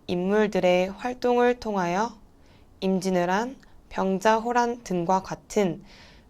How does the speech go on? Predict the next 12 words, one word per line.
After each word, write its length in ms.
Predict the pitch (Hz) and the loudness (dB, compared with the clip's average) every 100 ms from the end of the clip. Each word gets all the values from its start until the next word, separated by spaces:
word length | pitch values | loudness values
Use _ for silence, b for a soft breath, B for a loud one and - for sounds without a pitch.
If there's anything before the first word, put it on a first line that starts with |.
| - | -12
국가적 600 | 202 - 220 214 220 214 | -10 4 6 6 4 2
위기의 580 | 190 180 196 196 196 202 - | -4 -4 0 2 2 0 -6
극복 540 | - - - 226 220 | -10 -10 0 0 0
과정을 560 | - 170 165 165 226 247 | -6 -4 -4 -2 -2 -4
탐색한다. 880 | - 240 240 269 - 175 151 143 - - - - - - - _ - - - | -8 -10 -6 -6 -4 -6 -6 -10 -16 -20 -20 -20 -20 -20 -20 _ -20 -20 -12
국어과에서는 1000 | - 208 220 196 170 170 156 151 208 247 - b b b b b - | 0 2 4 2 2 0 -4 -2 -4 -4 -14 b b b b b -4
읽기, 580 | 196 208 202 - 156 - - - _ _ _ - | -2 -2 -4 -6 -6 -6 -18 -20 _ _ _ -20
글을 440 | - 202 226 262 - | -4 2 6 6 4
읽고 560 | 185 185 - 165 175 - - - | 0 -2 -4 -4 -4 -6 -14 -20
글쓴이가 760 | - 202 - 262 240 226 233 226 | -4 -4 0 2 2 6 8 8
말하고자 640 | 175 185 202 196 190 202 | 4 4 4 2 0 0
하는 600 | 190 190 185 190 190 202 | 0 0 0 0 -4 -10